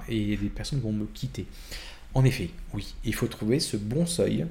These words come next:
par rapport à votre service et par rapport à ce niveau. Mais vaut mieux viser la qualité, d'en prendre moins, avec un price, un, un pricing un peu plus élevé. Quand je dis plus élevé, c'est à mon sens,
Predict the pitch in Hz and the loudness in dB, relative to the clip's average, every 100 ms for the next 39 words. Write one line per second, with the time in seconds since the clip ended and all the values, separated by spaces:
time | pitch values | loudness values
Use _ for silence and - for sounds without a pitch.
0 | - 107 101 117 107 110 - 110 98 110 | -2 0 0 0 -2 -2 -2 -4 -4 -4
1 | - - - - - - 120 113 110 101 | -4 -6 -14 -20 -8 -4 -2 -2 -2 0
2 | - - - 110 - 107 101 85 - - | 0 0 -2 -6 -2 -2 -2 -6 -8 -4
3 | 104 120 135 135 113 - - - - 117 | 0 4 6 6 4 -6 -18 -16 -8 -4
4 | 123 117 107 - - - 101 - 123 127 | 0 2 2 0 -8 -12 -8 -4 -4 -2
5 | - 135 - - - - - - - 98 | 0 -2 -2 -16 -20 -20 -20 -20 -10 -8
6 | 90 - 92 95 101 110 131 214 - - | -6 -6 -4 -2 0 2 2 0 -10 -20
7 | - - - - - - 95 98 92 - | -20 -20 -20 -20 -20 -8 -4 -4 -6 -6
8 | 120 - 110 104 - - - - - 110 | -4 -2 2 2 0 -6 -12 -20 -6 0
9 | 104 104 - 104 - 107 107 113 107 95 | 0 0 -4 -4 0 0 0 0 0 -2
10 | 107 - 107 104 98 123 214 - - - | -6 -4 0 2 4 2 0 -6 -20 -16
11 | - 101 104 107 113 110 101 110 107 - | -8 -4 -4 -4 2 2 4 4 2 -4
12 | 95 92 92 95 98 - 104 - | -2 -2 -2 -4 -6 -6 -6 -6